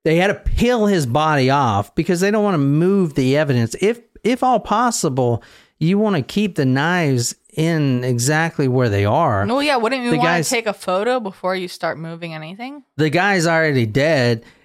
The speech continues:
Speaker 1: You're not gonna bring him back to life, so you might as well move him with the knives in his body, but they can't even get his body out the floor because it's, the knives are,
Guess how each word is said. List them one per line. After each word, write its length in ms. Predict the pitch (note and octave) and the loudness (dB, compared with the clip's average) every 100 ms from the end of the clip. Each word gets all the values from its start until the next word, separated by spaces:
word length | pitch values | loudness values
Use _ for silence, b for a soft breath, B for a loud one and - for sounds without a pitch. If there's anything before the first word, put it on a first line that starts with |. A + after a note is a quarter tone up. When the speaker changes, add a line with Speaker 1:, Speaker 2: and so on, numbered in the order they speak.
| _ | _
Speaker 1:
You're 140 | C3 C#3 | -2 0
not 180 | D#3 | 0
gonna 200 | D#3 D3+ | 0 -2
bring 240 | A2+ C#3+ C#3+ | 0 0 2
him 120 | C3+ | 2
back 200 | B2+ B2+ | 0 0
to 80 | B2+ | 0
life, 300 | C3 D3 C3+ | 0 0 0
so 120 | - | 0
you 100 | C3+ | 0
might 220 | C#3 D#3 | 0 0
as 140 | D3 B2+ | 0 0
well 220 | C3+ B2 | 0 2
move 440 | B2+ B2+ E3+ G3+ | 2 2 2 2
him 140 | E3+ C#3+ | 0 0
with 140 | D3+ | -2
the 60 | C#3 | 0
knives 460 | C3+ C#3 C3 - - | 0 2 0 -2 -2
in 180 | D#3 | 0
his 140 | C#3+ A2 | 0 0
body, 400 | - D3+ D#3 B2 | 0 0 2 2
but 160 | B2 | 0
they 120 | A#2+ C#3+ | 0 -2
can't 380 | - G3 F#3 | -2 -2 2
even 480 | E3+ D#3+ C#3 A#2+ A2+ G#2 | 2 2 0 0 -4 -2
get 220 | C#3+ E3 | 0 2
his 180 | D#3 B2+ | 2 2
body 380 | D3 D3+ C#3+ | 0 2 2
out 140 | C#3+ C#3 | 0 -2
the 80 | B2 | -4
floor 340 | - E3+ E3+ | -2 0 0
because 260 | D3 C3+ B2+ | 0 0 0
it's, 300 | B2 - - B B B - | -2 -4 -8 B B B -2
the 100 | C#3+ | 0
knives 420 | C#3+ D#3 D#3 C#3 | 2 2 2 2
are, 220 | B2+ A2+ | 0 -2